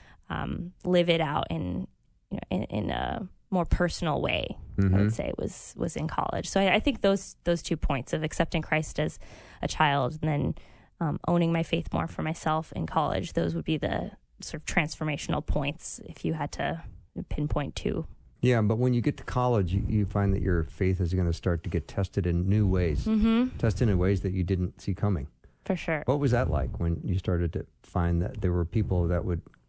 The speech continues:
Speaker 2: uh, completely disagree with your faith
Speaker 1: Hmm.
Speaker 2: position and go, "Sarah, I like you as a friend, but you're kinda nuts"?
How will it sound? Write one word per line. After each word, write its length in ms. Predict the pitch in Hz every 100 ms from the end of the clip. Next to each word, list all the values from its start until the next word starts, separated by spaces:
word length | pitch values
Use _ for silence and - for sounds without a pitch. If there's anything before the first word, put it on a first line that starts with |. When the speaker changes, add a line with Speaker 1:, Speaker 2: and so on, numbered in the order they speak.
| _ -
Speaker 2:
uh, 140 | 92 82 -
completely 420 | 104 - 147 127
disagree 400 | 92 101 107 95
with 180 | 92 80
your 100 | 82
faith 260 | - 85 262
Speaker 1:
Hmm. 120 | 135
Speaker 2:
position 420 | 101 87 85 90
and 120 | 85
go, 280 | 85 85 87 - - - _
"Sarah, 360 | - 196 214 147
I 80 |
like 200 | 139 170 175
you 40 |
as 80 | 131
a 40 | 110
friend, 220 | 175 156
but 80 | 120
you're 80 | 113
kinda 220 | 151 139
nuts"? 320 | 143 117